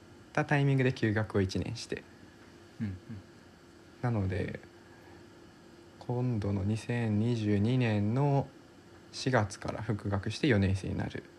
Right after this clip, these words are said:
Speaker 1: そんな、まだ放浪中の大学生です。
Speaker 2: なるほど。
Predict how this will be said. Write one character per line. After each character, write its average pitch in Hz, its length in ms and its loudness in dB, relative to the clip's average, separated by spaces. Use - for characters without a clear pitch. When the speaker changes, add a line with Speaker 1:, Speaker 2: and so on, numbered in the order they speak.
Speaker 1:
そ - 160 -4
ん 95 120 2
な、 95 200 2
ま 101 120 2
だ 95 140 0
放 104 160 2
浪 98 160 2
中 92 280 -4
の 98 220 2
大 98 240 0
学 95 220 -2
生 - 160 -2
で 110 100 -2
す。 113 60 2
Speaker 2:
な 110 80 6
る 101 60 6
ほ 95 80 -4
ど。 95 140 -10